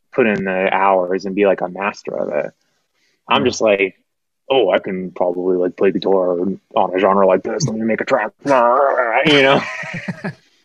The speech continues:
Speaker 3: Uh, I feel like a poser drifting sometimes, so, you know.
Speaker 1: Well, yeah, we all, we all struggle with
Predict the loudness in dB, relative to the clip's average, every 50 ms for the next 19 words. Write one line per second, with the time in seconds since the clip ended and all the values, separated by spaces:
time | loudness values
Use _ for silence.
0 | _ _ _ _ _ _ _ _ -20 -20 -20 _ _ _ _ _ _ _ _ _
1 | _ -20 _ -8 -6 -4 -2 -2 -2 -2 -4 -6 -10 -14 -18 -20 _ _ _ _
2 | _ _ _ _ _ _ _ _ _ _ _ -16 -12 -6 -4 -2 -2 -2 -2 -4
3 | -6 -4 -4 -2 -2 -2 -4 -4 -4 -4 -6 -6 -6 -6 -10 -10 -10 -12 -14 -12
4 | -10 -10 -10 -10 -10 -10 -14 -14 -12 -10 -10 -10 -12 -14 _ _ _ -20 -16 -16
5 | -14 -12 -14 -14 -16 _ _ _ _ _ _ _ _ _ _ _ _ 0 2 2
6 | 4 4 6 6 6 6 6 6 6 6 4 4 4 6 6 6 6 4 2 0
7 | 2 2 4 4 4 2 0 -2 0 0 2 2 2 2 0 0 _